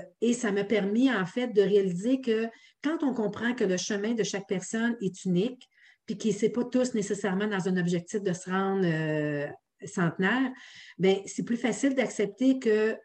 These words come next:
si elle part, c'est que son chemin, c'est ce qu'elle avait accompli comme âme et est accompli. Donc, c'est l'heure de retourner à la maison. Et, euh,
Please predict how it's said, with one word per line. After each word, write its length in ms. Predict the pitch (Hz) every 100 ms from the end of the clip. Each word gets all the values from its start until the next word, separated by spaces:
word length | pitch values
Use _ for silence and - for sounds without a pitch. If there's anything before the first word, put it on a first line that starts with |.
| -
si 320 | - - 247
elle 180 | 208 202
part, 340 | 226 240 262
c'est 200 | - 190
que 100 | 202
son 220 | 185 190
chemin, 560 | 175 196 185 214 247 254
c'est 160 | -
ce 80 | 185
qu'elle 160 | - 185
avait 160 | 180
accompli 420 | 233 254 185 170 240
comme 220 | - 190 175
âme 400 | 220 254 240 190 _ _ _ _
et 480 | 202 220 233 233 - _ _ - _ _ _ _
est 140 | 190 196
accompli. 540 | - 254 - 220 208 - - - - -
Donc, 240 | 196 202
c'est 180 | - 196
l'heure 240 | 190 233
de 80 | 214
retourner 420 | 190 190 196 202
à 40 | 226
la 100 | 208
maison. 400 | 214 208 196 190 - _ - - -
Et, 440 | 180 214 226 247 -
euh, 220 | 175 170